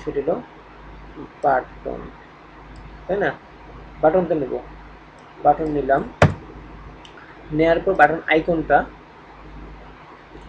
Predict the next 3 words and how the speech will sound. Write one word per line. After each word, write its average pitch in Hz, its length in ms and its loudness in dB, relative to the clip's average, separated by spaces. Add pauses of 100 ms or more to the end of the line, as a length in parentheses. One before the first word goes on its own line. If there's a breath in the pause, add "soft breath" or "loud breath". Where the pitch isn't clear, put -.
(320)
আমরা 175 320 2 (220)
সার্চ, - 560 2 (420)
এস 151 360 2